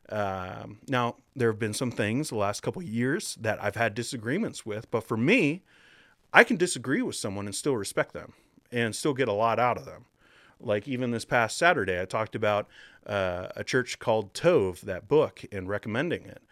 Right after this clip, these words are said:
and saying there's, yeah, there's some things I might disagree with how he, Scott McKnight and Laura Barringer, how they get to a certain conclusion. Um,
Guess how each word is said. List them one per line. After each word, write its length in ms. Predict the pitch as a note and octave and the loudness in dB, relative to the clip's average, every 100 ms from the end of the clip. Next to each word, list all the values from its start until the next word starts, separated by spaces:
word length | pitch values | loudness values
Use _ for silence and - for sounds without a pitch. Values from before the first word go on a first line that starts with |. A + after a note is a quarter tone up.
| - - - | -20 -20 -12
and 120 | G#2 | -6
saying 280 | - A2 G2+ | 0 0 0
there's, 260 | G2 F#2 C3 | -4 -6 -6
yeah, 300 | F3+ - E2 | -6 -6 -10
there's 220 | F2+ F#2+ - | -10 -8 -4
some 200 | A2 A2 | -6 -4
things 280 | A2 A2 | -4 -4
I 40 | G2+ | -4
might 220 | G2 F#2+ | -6 -6
disagree 420 | G#2+ G2 G2 G#2 | -6 -8 -6 -4
with 140 | G#2 - | -4 -4
how 240 | G2+ G2+ | -4 -4
he, 400 | F2 - G2+ F#2 | -6 -8 -8 -8
Scott 280 | - - A2 | -8 -6 -6
McKnight 420 | G2 - G2+ G#2 F#2+ | -8 -8 -6 -6 -6
and 140 | F#2+ | -8
Laura 220 | G2 F#2+ | -4 -4
Barringer, 460 | G2 G2 G2+ G#2 F#2 | -4 -4 -4 -6 -6
how 160 | G2 | -4
they 140 | G2 F#2 | -4 -2
get 300 | G2+ A#2 - | 0 -2 -2
to 160 | A#2 | -6
a 40 | F#2+ | -6
certain 300 | - A2+ A2 | -6 -8 -10
conclusion. 640 | F#2 F#2 D3+ G3+ G#2 G#2+ - - - - - - _ - | -12 -4 -4 -2 -6 -10 -16 -20 -20 -20 -20 -20 _ -8
Um, 400 | G#2+ G2+ G2 | -6 -4 -6